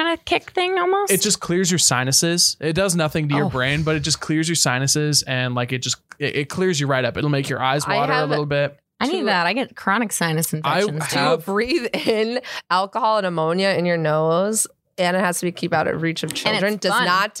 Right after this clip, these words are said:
Speaker 3: seem safe.
Speaker 1: And it's fun.
Speaker 2: So we are
Speaker 3: <laughs> And it's
Speaker 2: filming,
Speaker 3: fun. <laughs> Oh my
Speaker 2: we are
Speaker 3: God.
Speaker 2: gonna be filming episode, the next episode, uh, two episodes from now tomorrow. I will bring in one of these tomorrow so that on episode
Speaker 1: We can
Speaker 2: nine.
Speaker 1: do it.
Speaker 3: You want me to be more hyper and awake?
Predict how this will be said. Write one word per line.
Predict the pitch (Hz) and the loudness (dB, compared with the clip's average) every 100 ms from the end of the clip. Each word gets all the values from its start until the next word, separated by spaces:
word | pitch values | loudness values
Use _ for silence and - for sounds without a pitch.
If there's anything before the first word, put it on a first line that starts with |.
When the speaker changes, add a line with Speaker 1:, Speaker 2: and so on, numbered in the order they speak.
| - | -4
Speaker 3:
seem | - 202 196 | -2 2 2
safe. | 185 - 175 123 123 - | 2 4 4 2 -4 -4
Speaker 1:
And | 170 | 0
it's | 185 160 - | 0 -2 -4
fun. | 170 190 151 | 0 0 0
Speaker 2:
So | 165 | 0
we | 151 170 | 2 2
are | 170 | 2
Speaker 3:
<laughs> | 151 - - | 0 -4 -2
And | 220 | 0
it's | 247 156 | 0 -2
Speaker 2:
filming, | 156 | -2
Speaker 3:
fun. | 208 214 151 165 | 0 0 -2 -2
<laughs> | |
Oh | 196 147 | -2 -2
my | 143 | 0
Speaker 2:
we | 147 | 0
are | 156 | 0
Speaker 3:
God. | - | 0
Speaker 2:
gonna | 180 | 0
be | 180 | -2
filming | - 147 143 135 | -2 -2 0 -2
episode, | 123 127 131 - 131 | -4 -2 -2 -2 -4
the | 127 | -4
next | 127 127 - | -2 -2 -2
episode, | 131 131 127 127 - - | -2 0 0 -2 -6 -2
uh, | 139 131 127 120 | 0 2 0 -2
two | - 202 | -4 -2
episodes | 160 143 135 127 | 0 0 -2 -2
from | 131 | -4
now | 123 | -4
tomorrow. | - 131 127 117 80 - | -2 -2 -2 -2 -6 -4
I | 135 | -2
will | 170 | 0
bring | 165 165 | 0 0
in | 160 | 0
one | 147 | 0
of | 131 | 0
these | 131 - | 0 -2
tomorrow | 120 113 95 90 - _ _ _ _ | -2 -2 -2 -2 -6 _ _ _ _
so | - 135 | -2 0
that | 123 120 | 2 0
on | - 131 | 0 -2
episode | 147 - 135 123 | 0 2 0 0
Speaker 1:
We | 320 | 0
can | 277 | 0
Speaker 2:
nine. | - | 0
Speaker 1:
do | 220 | 0
it. | 240 196 | 0 -2
Speaker 3:
You | 247 | 0
want | 269 269 | 2 2
me | 285 | 2
to | |
be | 262 254 | 0 0
more | 240 233 | 0 0
hyper | 226 196 226 | 0 0 0
and | 220 | 0
awake? | 202 170 214 | 2 0 -2